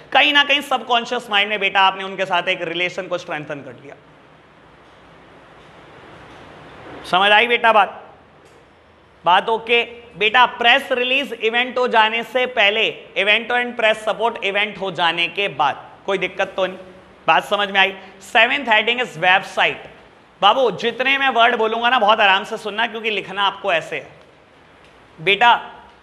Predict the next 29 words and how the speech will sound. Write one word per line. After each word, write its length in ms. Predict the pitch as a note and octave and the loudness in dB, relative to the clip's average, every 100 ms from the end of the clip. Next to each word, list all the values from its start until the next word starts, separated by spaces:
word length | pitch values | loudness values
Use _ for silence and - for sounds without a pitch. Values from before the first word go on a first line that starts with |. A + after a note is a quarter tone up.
| _ | _
वेबसाइट 880 | D#3+ F#3 G#3 B3+ C4+ C4 B3 A#3 A#3+ | -6 0 2 2 0 -4 0 0 0
का 220 | - A#3+ A#3+ | 2 4 4
काम 320 | A#3 G3 A3 | 2 -2 -2
होता 240 | G3+ F#3 | -6 -2
है, 60 | G#3+ | -2
किसी 420 | A3 C4+ - C#4+ | -2 -8 -6 -6
भी 100 | C#4 C4 | -4 -4
कंपनी 440 | A#3 A3+ A#3 A#3 | -6 -6 -6 -4
की 100 | A3+ | -2
वेबसाइट 480 | F#3+ F3+ - G3 F#3+ | -2 -2 -2 -6 -2
का 120 | G3 | -4
काम 260 | F#3 F3+ F#3 | 0 -2 0
क्या 120 | F#3 | 0
होता 220 | E3 D#3 | 2 4
है 80 | E3+ | 2
बेटा? 300 | D#3+ D#3 E3+ F3+ - - - _ - - _ - - _ F#3+ | 2 0 -2 -2 -14 -20 -20 _ -20 -20 _ -20 -20 _ 0
members 540 | G#3+ A#3+ A#3+ C#4 C4+ - | 2 2 0 -2 -4 0
as 240 | G3+ A3+ A3 | 2 2 0
well 180 | A3 G#3+ | 0 0
as 220 | A3+ F#3 | -2 -6
non 300 | F#3 F#3+ A3 G#3 | -6 -2 -2 0
members 420 | F#3+ F3+ G3+ G3+ | -4 -2 -6 -4
के 140 | G#3 F#3+ | -8 -4
साथ 280 | F3+ F#3 F3+ | -2 -2 -2
relation 520 | F3+ F3+ F3 F3 F#3+ | -6 -4 -6 -6 -8
strengthen 500 | F#3 - D#3+ D#3 D3 | -10 -8 -8 -8 -10
करना, 300 | C3 A#2+ D3 - - - _ _ - _ - - | -10 -12 -14 -20 -20 -20 _ _ -20 _ -20 -18
मेंबर्स 560 | E3+ F#3+ A#3 A#3 D4 C#4+ | 0 2 4 2 0 -2
भी 280 | C#4+ C4 | -2 -2